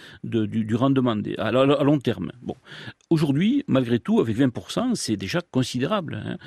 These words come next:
Vingt pour cent de l'énergie qui est transformée en, en, en électricité. Il faut savoir qu'un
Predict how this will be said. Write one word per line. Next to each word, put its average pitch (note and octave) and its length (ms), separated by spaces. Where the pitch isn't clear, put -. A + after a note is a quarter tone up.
Vingt B2+ 180
pour - 140
cent C#3 140
de A#2+ 120
l'énergie G#2+ 480
qui - 100
est - 40
transformée A2+ 600
en, F#2+ 200
en, G2+ 220
en A2 140
électricité. G#2+ 580
Il G#3+ 60
faut - 120
savoir A2 280
qu'un G#2 200